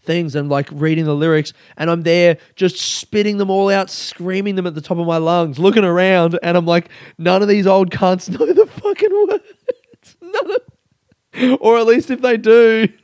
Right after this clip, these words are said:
they're not screaming them like I am. Why doesn't anyone else know the words?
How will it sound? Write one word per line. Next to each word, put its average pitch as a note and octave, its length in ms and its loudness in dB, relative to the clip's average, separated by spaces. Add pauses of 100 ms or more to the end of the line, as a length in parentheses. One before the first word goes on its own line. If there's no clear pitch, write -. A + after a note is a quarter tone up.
(320)
they're G3+ 140 0
not G#3+ 280 0
screaming G#3 640 -4
them G3+ 100 -2
like - 320 -2
I F3+ 240 0
am. E3+ 320 -6 (1300)
Why A#3+ 240 2
doesn't B3 340 0
anyone A#3+ 320 0
else B3 260 -2
know B3+ 160 2
the F#4+ 120 2
words? G4 580 0